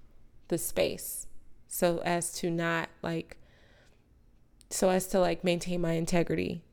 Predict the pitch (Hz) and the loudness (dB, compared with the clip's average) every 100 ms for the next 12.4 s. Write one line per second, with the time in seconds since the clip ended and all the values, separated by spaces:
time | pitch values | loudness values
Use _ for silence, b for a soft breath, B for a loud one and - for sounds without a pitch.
0 | _ _ 185 180 175 175 180 - 175 175 | _ _ 2 6 6 4 2 2 4 4
1 | 180 - 170 170 - - - 190 202 185 | 0 0 0 0 -4 -16 -4 4 8 8
2 | 165 - - - b b b b b - | 6 -4 -12 -14 b b b b b -20
3 | - - - - 185 180 180 180 185 185 | -20 -18 -12 8 10 12 10 10 10 8
4 | - 185 170 - 190 180 180 180 175 170 | 6 4 4 6 6 6 4 4 6 4
5 | 160 170 - - - - - - - - | 2 -4 -16 -20 -20 -20 -20 -20 -20 -20
6 | - - - - - 202 196 185 214 277 | -20 -20 -16 -4 4 6 6 6 6 4
7 | 269 208 185 - 190 180 175 220 240 165 | 4 2 0 4 6 8 8 8 10 10
8 | 170 202 - - B B B B 214 233 | 8 6 0 -14 B B B B 8 8
9 | 190 196 - 202 202 196 190 - 180 175 | 8 6 8 8 8 4 4 6 8 8
10 | 202 202 202 - - 170 - 180 180 170 | 10 12 10 8 6 6 6 4 4 2
11 | - 180 175 175 175 160 180 170 170 - | 6 6 6 2 -2 -2 2 2 0 0
12 | 185 185 - - | 0 4 4 2